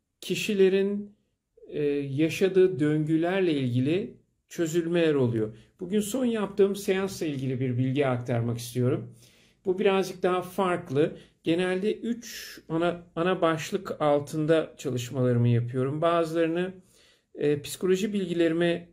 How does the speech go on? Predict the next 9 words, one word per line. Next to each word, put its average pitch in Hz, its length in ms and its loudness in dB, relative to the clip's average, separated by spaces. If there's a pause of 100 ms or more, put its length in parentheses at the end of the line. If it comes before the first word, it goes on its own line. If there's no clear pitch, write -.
dayanarak 143 560 2
yapıyorum. 120 400 -2
Yani 135 260 -2
okuduğum, 139 640 -4 (320)
e, - 180 -2 (800)
klinik 147 380 -4
psikoloji 143 480 -4
konusu 147 720 -2 (560)
veya 160 560 2